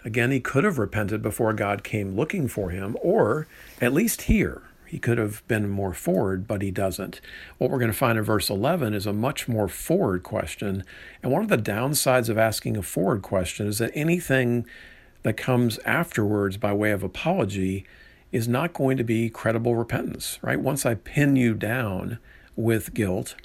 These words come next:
then your apologies after that just can't look as impressive. Uh, I think one last thing to think about here is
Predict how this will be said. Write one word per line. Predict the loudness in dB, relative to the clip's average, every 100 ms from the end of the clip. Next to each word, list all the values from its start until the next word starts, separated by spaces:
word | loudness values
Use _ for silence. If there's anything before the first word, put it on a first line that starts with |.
| -20 -20 -14 -4
then | 2 2 4
your | 2
apologies | 0 -2 0 0 0 0
after | 0 0 -2
that | 0 -2 -2
just | -2 -2 -4
can't | -4 -4 -2
look | -2 -4 -8 -18 -20 -20 -8
as | -4 -4
impressive. | -4 0 0 0 -6 -12 -20 -20 -20 -20 -20 _ _ -12
Uh, | -10 -8
I | -2
think | 0 2
one | 2 2
last | 2 2
thing | 0 0
to | 0
think | 0 0 2
about | 0 -2 -2
here | -2 0
is | -2 -4